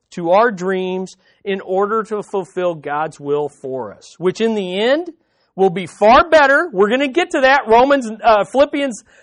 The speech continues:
two, nine through eleven. It's gonna get better. But before it gets better, it gets what?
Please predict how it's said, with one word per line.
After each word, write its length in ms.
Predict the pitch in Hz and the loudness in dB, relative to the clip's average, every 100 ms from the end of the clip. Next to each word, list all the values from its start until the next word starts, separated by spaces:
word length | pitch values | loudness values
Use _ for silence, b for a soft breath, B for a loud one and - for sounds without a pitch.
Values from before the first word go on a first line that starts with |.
| _ | _
two, 360 | 277 294 320 | 0 2 2
nine 380 | 220 240 277 277 | 2 2 2 0
through 220 | 269 285 | 0 4
eleven. 340 | 269 311 311 240 | 6 6 4 0
It's 160 | 226 | -2
gonna 260 | 269 277 294 | 2 2 2
get 360 | 277 339 - 262 | 2 0 0 4
better. 540 | 349 415 277 330 - _ _ _ _ _ _ _ _ _ _ _ _ _ _ _ _ _ | 6 6 2 -2 -6 _ _ _ _ _ _ _ _ _ _ _ _ _ _ _ _ _
But 120 | 208 196 | -2 2
before 400 | 226 302 349 320 | 2 6 4 4
it 80 | |
gets 200 | 233 294 | 0 -6
better, 420 | 196 302 359 269 254 | 0 2 4 2 0
it 180 | 254 | -4
gets 260 | 214 262 - | 0 -2 0
what? 380 | 226 240 127 | 2 2 2